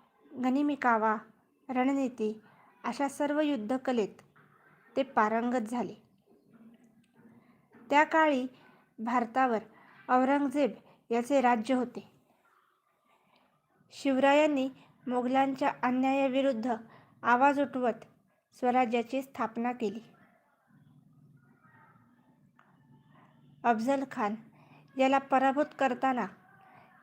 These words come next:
शिवरायांनी दाखवलेली बुद्धिमत्ता अद्भुत होती. त्यावेळी जीवा महाल यांनी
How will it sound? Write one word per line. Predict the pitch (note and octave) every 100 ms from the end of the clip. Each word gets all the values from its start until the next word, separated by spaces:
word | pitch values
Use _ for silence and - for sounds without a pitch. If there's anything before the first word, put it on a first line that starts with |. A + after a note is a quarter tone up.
| - -
शिवरायांनी | C4 B3+ C4 C#4 C4+ A#3+ B3+ - - -
दाखवलेली | B3 A#3+ C4+ C4 B3+ C4
बुद्धिमत्ता | A3 A#3 G#3+ C4 C#4 C4+ A#3+ B3+ - _ _
अद्भुत | A#3+ A3 C4 C4+
होती. | A#3+ G3 - _ _ _ _ _ _ _ - - _ _ _ - _ _ _ _ -
त्यावेळी | C#4+ D4+ D4+ C#4 C#4+ - _ _ _ _ _ _ _ _ _ _ _ _ B3+
जीवा | B3 C#4 D4
महाल | C#4+ C4 G#3+ G#3 - - _ _
यांनी | B3+ C#4 C#4+